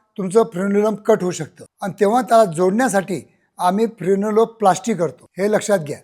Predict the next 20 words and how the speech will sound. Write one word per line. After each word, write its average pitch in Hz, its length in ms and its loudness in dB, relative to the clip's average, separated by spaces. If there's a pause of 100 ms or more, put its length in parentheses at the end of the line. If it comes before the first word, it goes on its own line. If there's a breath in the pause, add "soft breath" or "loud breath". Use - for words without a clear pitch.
आणि 202 220 0
फ्रेन्युलेक्टॉमी 220 920 0
केव्हा 233 240 2
करतो 226 420 2 (440 soft breath)
की 220 120 0
जेव्हा 185 340 2
तुम्ही 226 260 -6
आमच्याकडं 208 640 -2 (420 soft breath)
लग्ना 196 500 0 (100)
अगोदर 208 420 2 (200)
क्लिनिकमध्ये 202 520 0
येता 180 320 0 (520)
आणि 202 220 -2
तुम्हाला 214 260 2
असं 214 200 0
वाटतं 196 360 2
की 208 60 -4
तुमचं 202 320 -2
फ्रेन्युलम 202 520 -2
हे 202 60 -4